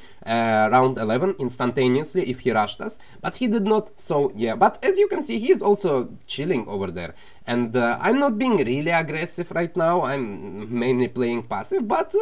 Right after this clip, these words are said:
we enter Moab rounds, guys. Let's send him a couple of Moabs. He's sending me a Moab as well, but I, I should be fine. Just get a little bit of extra defenses, and that's about it.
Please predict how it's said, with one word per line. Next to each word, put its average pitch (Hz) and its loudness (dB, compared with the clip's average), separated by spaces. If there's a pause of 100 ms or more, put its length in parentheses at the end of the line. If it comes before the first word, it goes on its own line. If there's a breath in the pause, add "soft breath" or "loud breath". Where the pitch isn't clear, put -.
(140)
we 427 10
enter 302 2
Moab 202 6
rounds, 110 0
guys. 101 -4
Let's 85 -6
send 117 -2
him 95 -2
a 92 -6
couple 95 -4
of 92 -10
Moabs. 98 -8
He's 359 -2
sending 113 -2
me 120 -2
a 87 -6
Moab 90 -8
as 127 -10
well, 190 -2
but 165 -2
I, 123 -2
I 147 -2
should 180 -4
be 110 -2
fine. 95 -4 (260 loud breath)
Just 110 -4
get 123 2
a 117 -6
little 117 -2
bit 104 -4
of 98 -6
extra 98 -8
defenses, 110 -8
and 92 -8
that's 98 -10
about 98 -8
it. 208 0